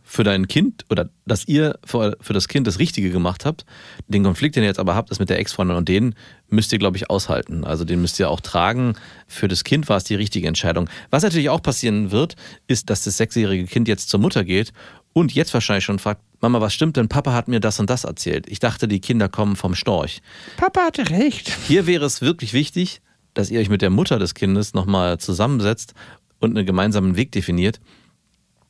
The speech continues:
Speaker 1: weil ansonsten das Kind komplett verwirrt ist. Weil wenn die Mutter jetzt anfängt, das wieder alles zu revidieren und zu sagen,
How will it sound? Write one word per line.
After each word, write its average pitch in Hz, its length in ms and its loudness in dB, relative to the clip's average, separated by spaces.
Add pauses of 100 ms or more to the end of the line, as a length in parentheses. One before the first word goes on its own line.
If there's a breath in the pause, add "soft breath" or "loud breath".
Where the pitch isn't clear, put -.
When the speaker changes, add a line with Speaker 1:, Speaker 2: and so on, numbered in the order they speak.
Speaker 1:
weil 113 120 2
ansonsten 113 640 2 (240 loud breath)
das - 180 -4
Kind 127 260 2
komplett 117 320 2
verwirrt 120 360 0
ist. 80 220 -6
Weil 107 120 0
wenn 110 100 4
die 104 60 4
Mutter 160 200 2
jetzt 104 200 0
anfängt, 107 360 -2
das 104 100 -6
wieder 104 140 2
alles 101 200 0
zu - 100 0
revidieren 110 680 2 (360 loud breath)
und 110 140 2
zu 113 100 0
sagen, 101 480 2